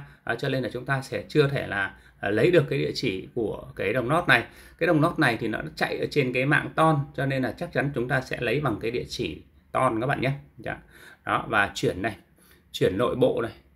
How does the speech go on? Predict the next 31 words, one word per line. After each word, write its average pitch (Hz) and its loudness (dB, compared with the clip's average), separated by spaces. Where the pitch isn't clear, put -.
Đó, 98 -4
ở 98 4
đây 123 0
thì 107 -4
chúng 120 -6
ta 123 0
chuyển 107 0
nội 101 -2
bộ. 131 2
À, 113 4
hiện 131 4
tại 127 4
thì 127 -2
nó 117 -4
mới 135 2
xuất - -4
hiện - -2
cái 107 2
đồng 107 -2
nót 170 0
coin 131 4
này 110 0
ở 95 0
trên 123 0
cái 104 -2
ví 123 2
của 101 -6
mục 107 -2
funding 139 4
của - -8
sàn, 101 -2